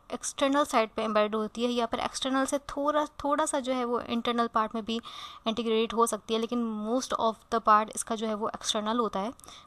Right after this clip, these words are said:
ऊपर से अटैच होती है, सरफेस से अटैच होती है, लेकिन कभी भी अंदर पेनिट्रेटेड नहीं की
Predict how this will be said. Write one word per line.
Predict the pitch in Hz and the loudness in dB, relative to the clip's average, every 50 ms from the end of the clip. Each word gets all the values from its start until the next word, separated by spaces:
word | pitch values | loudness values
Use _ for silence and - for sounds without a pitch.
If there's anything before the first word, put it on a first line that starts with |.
| _ - | _ -8
ऊपर | 233 - 254 | 0 0 2
से | 262 - 269 262 | 0 2 2 2
अटैच | - 226 - - 208 202 220 226 - | 2 2 4 6 8 8 8 6 2
होती | 220 208 - 226 | -6 -6 -6 -8
है, | 233 | -6
सरफेस | - 190 190 - 240 240 - | -6 -8 -4 -2 -2 0 0
से | 240 | 0
अटैच | 233 214 - 220 208 220 233 | 0 2 6 6 4 6 4
होती | 233 214 - 233 | -4 -4 -4 -2
है, | 247 | 0
लेकिन | 240 240 240 254 | 0 2 0 0
कभी | 247 - 233 208 240 240 | 2 2 0 0 0 -2
भी | 226 269 | -2 -2
अंदर | 254 - 226 214 226 240 | 0 0 0 -2 -2 0
पेनिट्रेटेड | - 226 214 208 214 214 - 226 - 240 247 - | 2 2 2 2 0 -4 -8 -4 -4 -4 -2 -2
नहीं | 233 220 202 240 233 | -4 -2 0 -2 -2
की | - - 214 214 | -2 -4 -6 -6